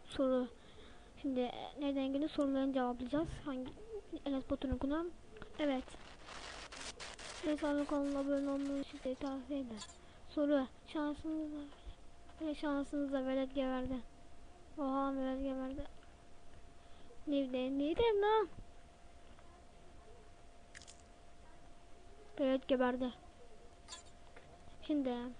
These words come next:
uçan araba videosunda kaç düşüş vardı? Yedi. Ko-,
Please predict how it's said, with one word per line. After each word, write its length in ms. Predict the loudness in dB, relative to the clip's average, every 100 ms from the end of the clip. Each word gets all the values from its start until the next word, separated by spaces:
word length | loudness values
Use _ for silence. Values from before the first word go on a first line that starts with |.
| -12 -14 -14 -14 -14 -16 -16 -18 -18 -18 -16 -18 -10 -8 -8 -12 -2
uçan 300 | 2 8 8
araba 680 | 8 8 10 10 8 4 2
videosunda 360 | 2 2 0
kaç 380 | 2 6 6 4 -10 -18 -16 -14 -14 -14 -14 -14 -14 -10 -10 -10 -2
düşüş 440 | 0 2 0 0 2
vardı? 340 | 4 4 0 -6 -8 -14 -14 -14 -14 -14 -14 -14 -16 -16 -14 -14 -14 -16 -16 -18 -16 -14 -12 -10 -12 -12 -14 -8 4
Yedi. 420 | 4 6 4 4 -2 -16 -16 -18 -18 -18 -16 -16 -16 -18 -18 -16 -14 -12 -12 -14 -16 -18 -18 -18 -18 -18 -18 -16 -14 -14 -16 -16 -16 -16 -12 -12 -12 -14 -14 -12 -14 -14 -16 -16 -14 -12 -2
Ko-, 240 | 0 0